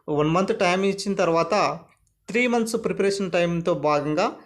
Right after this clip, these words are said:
ఏప్రిల్ నుంచి ఎగ్జామ్స్ ఉండే అవకాశం ఎక్కువ కనబడుతుంది. ఏప్రిల్ తర్వాత మీకు రెండు నెలలు, మే, జూన్ తర్వాత, almost జూన్, జూలైలోనే మీకు ఎగ్జామ్స్ కూడా ఉండే అవకాశం ఉంటుంది. Almost ఆగస్ట్,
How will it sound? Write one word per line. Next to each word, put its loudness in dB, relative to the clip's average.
ఏప్రిల్ 2
నుంచి 0
ఎగ్జామ్స్ -2
ఉండే -2
అవకాశం -2
ఎక్కువ -2
కనబడుతుంది. -4
ఏప్రిల్ 2
తర్వాత 2
మీకు 0
రెండు 2
నెలలు, 0
మే, 2
జూన్ 0
తర్వాత, 2
almost 0
జూన్, -2
జూలైలోనే 2
మీకు -2
ఎగ్జామ్స్ -2
కూడా 0
ఉండే -2
అవకాశం 0
ఉంటుంది. -6
Almost 2
ఆగస్ట్, 0